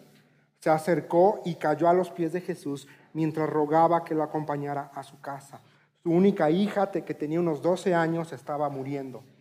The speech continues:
Mientras Jesús iba con Jairo, las multitudes lo rodeaban. Y aquí entra en escena alguien sin nombre. Versículo cuarenta y tres, una mujer de la multitud.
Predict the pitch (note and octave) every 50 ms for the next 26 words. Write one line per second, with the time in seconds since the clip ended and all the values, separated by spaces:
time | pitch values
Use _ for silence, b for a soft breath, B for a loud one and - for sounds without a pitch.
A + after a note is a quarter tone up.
0 | _ _ _ _ _ _ _ - E3 E3 D#3+ D#3+ E3 D#3+ - E3+ D3 - G3+ G3
1 | F3 - - - - G3 G3 G3+ G#3+ G#3+ G3+ G#3 G3 G3+ G3+ G3 - - D#3+ D3
2 | C#3 C3+ C3 C#3+ C#3+ C#3 B B B B B E3 D#3+ D#3+ D#3+ E3 E3 D#3+ D#3+ -
3 | D#3+ D3 - - F3+ F3+ F3+ F3 - - - - D#3 D3+ D3+ D3 D3 C#3+ C#3+ D#3
4 | D#3 D#3 D3+ C#3 C#3 D#3 D#3+ D#3 D3+ D3+ - F3+ F#3+ F#3+ F#3+ F#3 F3+ F3+ F#3+ -
5 | E3+ E3 D#3 D3+ D3 - E3+ F3 F3+ E3+ E3 B B B B B B _ _ _
6 | _ _ _ _ _ _ _ _ _ - F3 F3+ F3 F#3 F#3 F3 - - D#3+ D#3
7 | D#3 D#3 D3+ D#3 D3 C#3 C3+ B2 - - - _ _ _ _ _ _ _ _ _
8 | _ _ _ _ _ _ _ _ _ _ _ _ _ _ _ _ _ _ _ _
9 | C#3+ B2+ - F3 D3 E3 D#3 C#3 - D3+ C#3+ C3+ C3 C3+ C3+ C3+ - D3+ D#3 D3
10 | - b b b b - G3+ G3 G3 G3+ F#3+ - - - E3+ D#3 C3 - E3+ E3+
11 | D#3 - - - - D#3 D3 C#3 C#3 C#3 C#3 C#3 - C3 C3+ - D3 C#3+